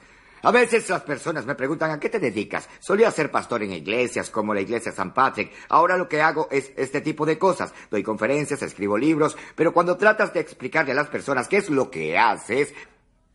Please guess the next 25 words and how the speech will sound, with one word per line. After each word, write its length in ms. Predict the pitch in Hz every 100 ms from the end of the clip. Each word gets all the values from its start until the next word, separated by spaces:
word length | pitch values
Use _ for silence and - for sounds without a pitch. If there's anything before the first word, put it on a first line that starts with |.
| _ _ _ _ _ _ _ _ _ _ _
dices, 320 | 139 139 143 -
"Escribo 400 | - 151 165 196
libros", 540 | 240 269 247 - - -
y 100 | 143
te 120 | 147
miran 300 | 143 170 165
como 200 | 135 123
si 160 | 120 113
no 120 | 117
fuese 340 | 107 117 110
nada. 360 | 92 120 151 - _ _ _ _ _ _ _ _ _ _ _ _
Me 180 | 107 160
vuelven 400 | 180 240 240 214
a 100 | 196
preguntar, 800 | 180 175 175 185 185 180 180 - -
"¿Qué 220 | 247 240
haces?". 500 | 247 240 - 143 -
Vamos, 260 | 185 170 131
pero, 200 | 175 143
pero, 140 | 180 -
pero 240 | 190 202
¿qué 200 | - 254
haces 460 | 165 170 - 98 -
en 140 | 80
realidad, 680 | 73 82 76 67 67 62 58